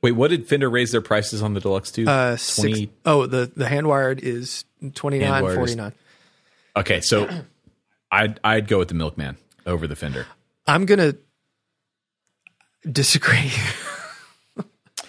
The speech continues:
Speaker 1: No.
Speaker 2: I don't, like, I, I, I haven't played a Milkman yet that I, that clicked with me. I feel like every one I got was messed up or something. Like, they were all, no, like, they came into the shop. They were, none of them were very bright.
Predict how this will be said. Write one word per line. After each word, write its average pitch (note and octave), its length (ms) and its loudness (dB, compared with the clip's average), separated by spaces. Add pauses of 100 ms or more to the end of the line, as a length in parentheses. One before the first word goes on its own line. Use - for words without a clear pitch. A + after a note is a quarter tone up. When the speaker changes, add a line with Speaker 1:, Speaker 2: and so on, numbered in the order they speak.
(460)
Speaker 1:
No. D#2 80 0
Speaker 2:
I D#3 100 8
don't, B3+ 280 2
like, F3 200 4
I, E3 140 2 (560)
I, F#3+ 220 4 (560)
I D#3+ 100 4
haven't G3+ 460 2
played E3+ 460 2 (680)
a D3 80 4
Milkman C#3 600 0
yet A#2+ 340 -4
that A#2 400 -2 (500)
I, B2 680 0
that B2+ 220 -4
clicked F#3+ 240 -2
with A#2+ 140 -4
me. A2 160 -8 (280)
I D3 60 0
feel G#3+ 300 0
like G#3+ 240 0
every D#3+ 200 2
one E3 220 4
I D3+ 80 2
got A#2 460 -4 (1400)
was B2+ 180 0
messed B2 260 -2
up D#3 220 2
or A#2+ 80 -6
something. A2 320 -8
Like, A#2+ 200 -10
they C#3 100 4
were C3+ 160 2
all, D3 560 2
no, E3+ 160 4
like, D3 340 2
they C#3+ 80 0
came E3+ 200 2
into D#3+ 120 0
the C3+ 80 0
shop. B2+ 280 2
They C#3+ 100 6
were, C#3+ 100 0
none D#3+ 220 4
of A3+ 80 -2
them A3+ 100 -2
were G3+ 140 -2
very F3 180 0
bright. E3+ 520 -4